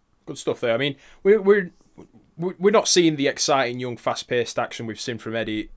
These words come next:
during his run of Nitros, are we? It's, it's, you know, it's, it's worth noting that Eddie,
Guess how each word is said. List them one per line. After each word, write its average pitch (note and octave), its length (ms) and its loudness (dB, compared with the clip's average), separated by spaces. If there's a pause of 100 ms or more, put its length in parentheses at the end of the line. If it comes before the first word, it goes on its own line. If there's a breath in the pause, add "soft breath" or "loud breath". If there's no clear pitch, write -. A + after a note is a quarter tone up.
(120)
during A#2+ 220 -6
his G#2+ 140 -8
run A2+ 100 -6
of G#2 100 -8
Nitros, G#2 520 -6
are G#2 80 -4
we? G2 160 -6
It's, - 460 -12 (100)
it's, - 340 -12
you B2 80 -10
know, A2 120 -6
it's, - 260 -10
it's A2 160 -14
worth C3 180 -4
noting A#2+ 260 -6
that G#2+ 140 -8
Eddie, G#2+ 280 -8